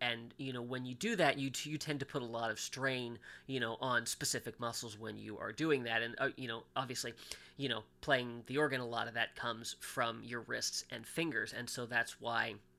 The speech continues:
you know, that's why this is something that, you know, a lot of people have to deal with. And so, you know, really being aware of, you know, tensions in, in your body when you're playing is,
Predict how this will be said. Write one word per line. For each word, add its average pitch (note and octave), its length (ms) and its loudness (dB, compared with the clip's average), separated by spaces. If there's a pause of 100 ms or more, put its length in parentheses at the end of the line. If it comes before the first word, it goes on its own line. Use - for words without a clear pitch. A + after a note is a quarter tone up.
(520)
you C3 100 -4
know, A#2+ 60 -8
that's C#3+ 220 4
why C#3+ 240 8
this B2 200 -2
is A2+ 120 -6
something A2+ 360 -4
that, A2 220 -2
you A#2 140 -8
know, G#2 120 -6
a - 20 -2
lot A#2 260 -2
of - 100 -4
people A2 320 -8
have A2+ 240 -4
to G#2+ 80 -12
deal A#2+ 240 -4
with. A2 160 -2 (460)
And D3+ 200 6
so, C#3 600 6
you C#3 160 -2
know, C3 200 -2
really E3 400 4
being D3+ 440 4 (200)
aware B2 760 4 (300)
of, B2 520 4
you C3 180 -4
know, A2+ 300 -2 (420)
tensions B2 720 0
in, B2+ 360 0 (100)
in D3+ 180 4
your C3 120 0
body A#2 380 -2
when A#2 200 -6
you're A#2 120 -6
playing A2 460 0 (340)
is, B2 400 2